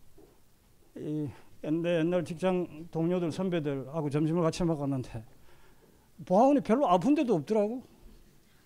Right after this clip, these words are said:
나만 뭐 이렇게 뭐 이거 어디 쑤시고 그냥 <laughs> 괴롭고 이런데. 어, 앞으로 여러분 세대가 되면은 뭐 지금 예견하기로는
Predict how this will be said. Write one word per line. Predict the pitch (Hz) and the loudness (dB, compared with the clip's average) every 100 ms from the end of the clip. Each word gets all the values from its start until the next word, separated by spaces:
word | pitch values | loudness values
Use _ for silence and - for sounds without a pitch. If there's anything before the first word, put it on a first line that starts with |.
| _ - - - | _ -20 -18 -2
나만 | 175 254 247 208 180 | 6 8 10 8 4
뭐 | 175 175 | 0 -2
이렇게 | 156 - 165 - - - - - - | -2 -2 -4 -6 -18 -20 -20 -20 -16
뭐 | - 139 139 | -10 -6 -6
이거 | 151 | -4
어디 | 151 156 | -4 -4
쑤시고 | 143 - 196 175 147 | -4 -6 -6 -4 -6
그냥 | 127 147 156 135 127 - | -4 -4 -2 -4 -8 -10
<laughs> | 123 - - - - - | -10 -10 -14 -20 -18 -8
괴롭고 | 143 147 139 | -4 -4 -4
이런데. | 131 131 110 127 131 - - - - - - - - - - _ - - - - _ - - | -6 -6 -8 -12 -18 -20 -20 -20 -20 -20 -20 -20 -20 -20 -20 _ -20 -20 -20 -20 _ -20 -20
어, | 190 160 151 139 - - - - - - - 302 - | -12 -10 -8 -10 -14 -18 -20 -20 -20 -20 -20 -12 -4
앞으로 | 220 214 | -2 2
여러분 | 214 240 220 | 2 2 -2
세대가 | 180 185 190 185 | -4 -2 0 0
되면은 | 180 180 170 156 147 | 0 0 0 0 -2
뭐 | 147 151 | -2 -4
지금 | 139 180 185 170 | -4 -4 -2 0
예견하기로는 | 151 160 190 180 185 175 160 156 202 | 0 0 0 0 0 -2 0 -2 -4